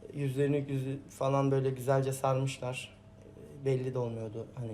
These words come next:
bir tek gözleri gözüküyordu. Maske de var biliyorsunuz. Kalabalıktan faydalanıyorlar. Ee, bir de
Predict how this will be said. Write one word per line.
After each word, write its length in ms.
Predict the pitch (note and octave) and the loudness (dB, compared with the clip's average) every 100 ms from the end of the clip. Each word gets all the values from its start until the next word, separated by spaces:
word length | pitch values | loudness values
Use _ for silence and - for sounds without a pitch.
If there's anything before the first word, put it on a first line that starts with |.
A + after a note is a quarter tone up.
| G#2 B2+ | -8 -6
bir 40 | |
tek 220 | C3+ C3 | -4 0
gözleri 360 | C3 A#2 B2+ B2+ | 0 0 -2 -2
gözüküyordu. 460 | B2 A2 - A2+ A#2+ | -6 -6 -6 -6 -4
Maske 380 | A#2+ - C3 | -4 -2 -2
de 80 | B2 | 0
var 220 | A#2 A2 C3+ | -2 -4 -8
biliyorsunuz. 580 | A#2 A#2+ A2+ - B2+ C3+ - - - - | -8 -6 -8 -8 -10 -10 -14 -20 -20 -2
Kalabalıktan 640 | C#3+ C#3 D3 D3 - D#3 | 4 6 8 6 4 4
faydalanıyorlar. 880 | D#3 C#3 C3 B2 B2 B2 B2 E3 E3 - - - - - - - | 6 6 4 2 0 -2 -2 -2 -4 -10 -14 -14 -14 -16 -8 0
Ee, 280 | D#3+ D3+ D3+ | 4 6 6
bir 80 | E3+ | 6
de 200 | F#3 | 4